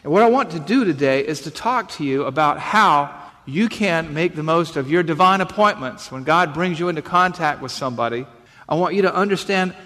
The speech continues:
I want you to think in terms, and this is sort of a negative way of putting it, but it works.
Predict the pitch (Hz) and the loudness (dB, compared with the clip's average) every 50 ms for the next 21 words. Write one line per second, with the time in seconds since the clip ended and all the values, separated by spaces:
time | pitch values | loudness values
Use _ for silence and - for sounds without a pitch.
0 | - - - - - 208 247 302 277 220 214 196 196 185 190 - 220 214 196 202 | -20 -20 -14 0 2 2 4 4 4 4 4 4 2 2 2 0 -2 -2 0 0
1 | 190 170 - - 196 196 165 165 180 202 - - 196 - - 190 180 151 151 151 | 0 -2 2 2 0 0 2 -2 -4 -6 -4 -6 -8 -2 0 0 2 2 0 2
2 | 165 180 185 180 185 175 160 175 170 156 151 143 - - - 220 202 185 170 160 | 2 2 4 4 4 2 4 4 4 2 2 0 -4 -2 0 2 2 2 0 -2
3 | 147 147 156 151 113 156 160 196 180 127 120 - - - - - | -4 -2 -2 -2 0 4 4 6 6 4 2 -2 -10 -14 -14 -16